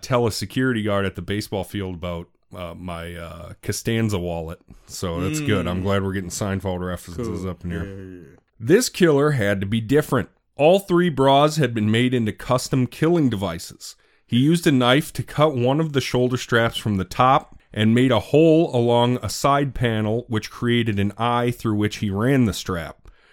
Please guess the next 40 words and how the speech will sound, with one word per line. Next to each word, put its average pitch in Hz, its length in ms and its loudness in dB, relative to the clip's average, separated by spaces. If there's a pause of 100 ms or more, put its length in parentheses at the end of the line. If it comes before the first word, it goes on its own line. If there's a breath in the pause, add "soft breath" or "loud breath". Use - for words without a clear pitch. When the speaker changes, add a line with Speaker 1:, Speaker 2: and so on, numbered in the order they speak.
(240 soft breath)
Speaker 1:
The 107 100 -2
cut 147 260 0
also 135 360 2
separated 131 680 0
the 107 60 -6
top 127 360 2
and 110 140 -2
bottom 107 320 0
elastic 104 460 -2
bands, 98 380 -6 (120)
allowing 135 480 4
him 135 140 4
to 120 160 2
exert 107 400 -2
force 131 420 -2
over 104 220 -2
three 170 400 0
cords 143 580 2
with 104 180 -2
less 117 280 0
friction 131 480 -2
between 95 400 -2
them 95 200 -2 (380 soft breath)
this 117 160 -2
created 135 460 0
a 95 80 -6
slip 165 460 -2
knot 92 340 -4
and 104 160 -2
enabled 117 460 0
him 110 260 0
to 104 180 -8
play 117 460 -2
with 98 260 -4
the 98 80 -8
constriction. 92 640 -8
So 90 160 -10
Speaker 2:
Now - 80 -6
Speaker 1:
he 107 100 -6
could 92 240 -10